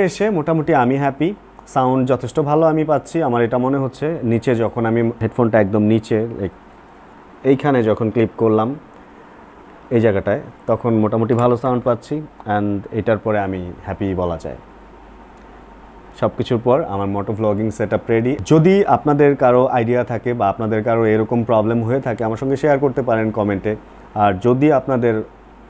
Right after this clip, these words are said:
এমন কিছু আমার কাছে জানতে ইচ্ছা হয় যেটা আমি এই ভিডিওতে বলি নাই, সেটাও কমেন্টে আমাকে বলতে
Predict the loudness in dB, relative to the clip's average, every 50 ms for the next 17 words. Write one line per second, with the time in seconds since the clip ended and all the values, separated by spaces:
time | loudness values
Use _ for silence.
0 | -8 -4 -2 -2 -2 -2 -2 -4 -6 -4 -4 -4 -2 -2 -2 -4 -4 -2 -2 0
1 | 0 0 0 -2 -2 -2 -4 -6 -8 -2 0 2 2 2 2 -2 -2 -2 -2 0
2 | 0 0 0 0 0 0 0 0 0 0 0 -2 -2 -2 -2 -2 -2 -4 -4 -4
3 | -2 0 2 2 2 2 0 -2 -2 0 -2 -2 -2 -2 -2 -2 -2 -2 -2 -2
4 | -2 -4